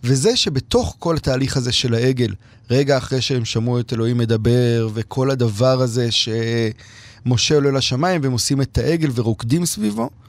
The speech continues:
יש את המשפט הזה שבעיניי הוא המשפט, אה, שנגיד ככה,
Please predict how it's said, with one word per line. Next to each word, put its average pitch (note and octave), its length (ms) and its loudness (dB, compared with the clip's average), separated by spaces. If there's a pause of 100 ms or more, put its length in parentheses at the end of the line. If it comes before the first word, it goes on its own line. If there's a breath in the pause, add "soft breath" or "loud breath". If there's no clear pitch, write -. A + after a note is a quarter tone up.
(460 loud breath)
יש E3 160 2
את - 60 -2
המשפט F3 460 -2
הזה D3+ 200 0
שבעיניי C3 540 0
הוא D3+ 120 2
המשפט, C#3 580 0
אה, C3 320 2 (560 soft breath)
שנגיד B2 340 -2
ככה, C3+ 280 -2